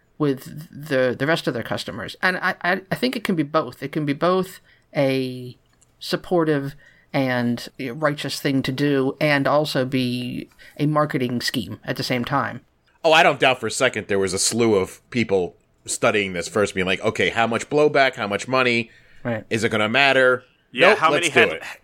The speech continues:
Speaker 3: how many headlines are gonna appear in how many newspapers with the word Nike in it?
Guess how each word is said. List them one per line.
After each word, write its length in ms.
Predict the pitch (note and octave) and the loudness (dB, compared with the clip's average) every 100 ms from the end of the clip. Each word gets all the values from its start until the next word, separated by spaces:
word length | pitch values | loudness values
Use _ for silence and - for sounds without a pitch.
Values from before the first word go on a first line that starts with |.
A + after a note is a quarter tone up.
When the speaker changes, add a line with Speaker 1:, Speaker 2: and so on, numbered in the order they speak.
| _ _ _ | _ _ _
Speaker 3:
how 160 | - E3 | -2 -2
many 160 | E3 | -2
headlines 520 | D3+ D#3 C#3 C3+ A#2+ | 0 0 2 0 0
are 60 | B2 | 0
gonna 200 | A#2+ A#2+ | 0 0
appear 340 | - D3 B2+ | -2 0 2
in 80 | G#2 | 2
how 200 | - C3+ | 0 -2
many 140 | C3 B2+ | 0 0
newspapers 600 | B2 A#2+ B2 G#2+ G#2 G#2 | 0 0 0 0 0 0
with 100 | G#2+ | -4
the 60 | A2+ | 0
word 260 | A2+ G2+ | 0 0
Nike 400 | G#2+ G#2+ G2+ G2+ | 0 0 0 -6
in 80 | F2+ | -4
it? 100 | D#2+ | -6